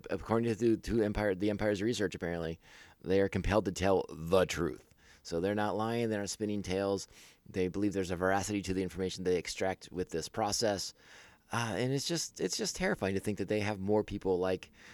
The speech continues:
like Doctor Gorst in their employ and are finding new ways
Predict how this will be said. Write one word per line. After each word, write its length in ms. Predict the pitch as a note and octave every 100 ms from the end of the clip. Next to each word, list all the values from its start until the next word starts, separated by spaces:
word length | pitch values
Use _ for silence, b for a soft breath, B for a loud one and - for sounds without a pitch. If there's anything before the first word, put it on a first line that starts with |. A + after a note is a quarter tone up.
| B
like 160 | F2+ F2+
Doctor 280 | F#2 -
Gorst 580 | F2+ D#2+ F#2 E2 - - -
in 140 | F2
their 200 | E2 E2+
employ 800 | D#2+ - F2+ - G2 F2+ C#2+ C2 B B -
and 120 | D2+
are 80 | D2
finding 400 | E2+ F2 E2 E2
new 160 | F2
ways 460 | E2 E2+ E2 C#2+